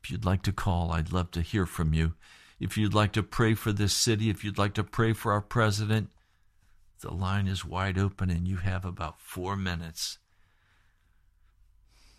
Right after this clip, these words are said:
Are, are there any calls coming in?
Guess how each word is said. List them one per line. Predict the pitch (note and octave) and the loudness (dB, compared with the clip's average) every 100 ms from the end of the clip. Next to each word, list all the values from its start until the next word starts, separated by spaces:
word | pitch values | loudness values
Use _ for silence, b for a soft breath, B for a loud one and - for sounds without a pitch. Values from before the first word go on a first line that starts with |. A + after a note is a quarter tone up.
| b b - - _ _ - - | b b -20 -20 _ _ -20 -8
Are, | F#2 F2+ - _ - | -2 -2 -4 _ 0
are | E2+ | 2
there | E2+ F2+ | 4 4
any | F#2 G#2 | 4 4
calls | - A2 G#2 G2+ | 2 2 2 2
coming | - G#2+ G#2 G#2+ | 2 4 4 4
in? | F#2+ C#2+ | 2 0